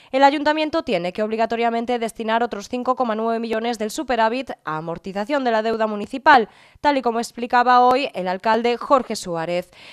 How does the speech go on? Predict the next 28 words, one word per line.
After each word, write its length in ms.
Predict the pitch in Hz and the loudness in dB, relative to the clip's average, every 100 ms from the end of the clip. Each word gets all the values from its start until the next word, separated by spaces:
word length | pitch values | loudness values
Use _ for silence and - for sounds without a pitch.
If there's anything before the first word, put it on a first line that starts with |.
| - | 0
El 160 | 254 269 | 2 2
regidor 400 | 277 311 277 233 | 0 2 0 0
trasladó 640 | 240 240 240 262 262 - _ | -2 0 2 4 2 0 _
esta 260 | 269 285 | -2 0
propuesta 580 | 277 277 269 254 - 294 | 0 0 2 0 2 2
a 140 | 285 190 | 2 -2
los 160 | 190 | -4
portavoces 540 | - 196 214 226 269 262 | -6 -2 -2 0 -2 0
de 140 | 226 202 | 0 0
Partido 320 | 208 302 240 | -2 -2 0
Popular, 480 | 220 214 226 247 269 | 0 0 4 4 4
pesoe, 400 | 233 - 240 254 | -4 -4 0 0
B 160 | 247 226 | 0 -2
N 80 | |
G 160 | 220 233 | 0 -2
y 20 | |
Ciudadanos, 640 | 220 214 226 294 254 220 - - - - | -2 -6 2 2 4 -2 -4 -18 -12 0
en 80 | |
la 80 | 285 | 2
búsqueda 400 | 285 294 - 220 | 2 0 0 -2
del 240 | 214 226 226 | 0 -2 -4
necesario 480 | 240 233 269 262 | -6 -4 0 0
consenso 480 | 240 226 247 240 247 | -2 -4 -4 -6 -4
para 240 | 233 220 208 | -2 -2 -2
su 80 | |
aprobación 560 | 226 233 285 240 254 262 | -4 0 0 0 -2 -4
en 80 | 277 | -4
pleno, 400 | 254 226 240 | -4 0 2